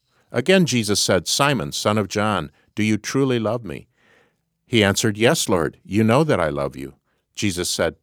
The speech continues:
"Take care of my sheep." The third time he said to him, "Simon, son of John, do you love me?"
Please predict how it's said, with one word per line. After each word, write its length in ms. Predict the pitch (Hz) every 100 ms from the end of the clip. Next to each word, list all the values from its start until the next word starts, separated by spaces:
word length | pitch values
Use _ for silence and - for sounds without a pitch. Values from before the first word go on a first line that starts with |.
| -
"Take 200 | 185 156
care 220 | 107 80
of 80 | 67
my 160 | 67
sheep." 440 | 65 - 80 107 _ _ _ _ _ _ _ -
The 100 | 127
third 340 | 220 220 175
time 280 | 117 87 80
he 80 | 80
said 260 | - 90
to 80 | 85
him, 200 | 90 78
"Simon, 540 | - - 101 107 190
son 260 | - - 85
of 100 | 78
John, 320 | - 78 82
do 100 | 127
you 140 | 73 71
love 280 | 73 85 98
me?" 260 | 127 160